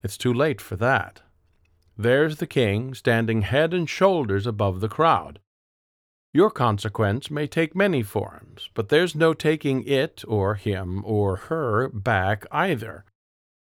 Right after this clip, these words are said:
The thing to do is to keep moving forward on the way with me from right where you stand now. Samuel says,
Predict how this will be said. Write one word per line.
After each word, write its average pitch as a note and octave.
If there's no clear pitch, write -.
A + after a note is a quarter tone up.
The B2
thing F3
to C#3+
do C3
is A2
to A2+
keep F#3
moving D3+
forward E3
on D3+
the D3+
way D#3+
with G2+
me F#2+
from G#2
right C3+
where A#2+
you A#2
stand G2
now. F#2
Samuel D#3+
says, F#2+